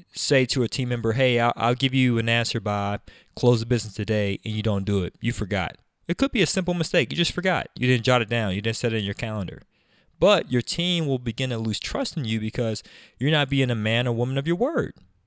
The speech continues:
Right? So timeliness is extremely important. That's one of my, uh,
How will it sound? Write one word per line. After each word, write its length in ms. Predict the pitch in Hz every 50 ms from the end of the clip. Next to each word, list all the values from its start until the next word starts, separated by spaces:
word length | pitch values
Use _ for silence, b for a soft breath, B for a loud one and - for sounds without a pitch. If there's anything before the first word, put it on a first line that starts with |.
| _ _ _ _ _ _ _ _ _ _ _ _ _ _ _ _ _ - -
Right? 240 | 127 143 165 185
So 80 | - 160
timeliness 640 | - - - - 214 240 240 233 214 196 180 -
is 120 | 165 143 139
extremely 540 | 139 123 - - - 175 175 180 180 180 175
important. 400 | 170 - - 185 185 170 123 120
That's 160 | 131 131 147
one 220 | 147 156 160 147
of 100 | 120 110 - - b b b b b b b b b
my, 580 | - 107 113 123 135 147 156 156 156 143 139 135
uh, 360 | 123 117 113 107 104 101 92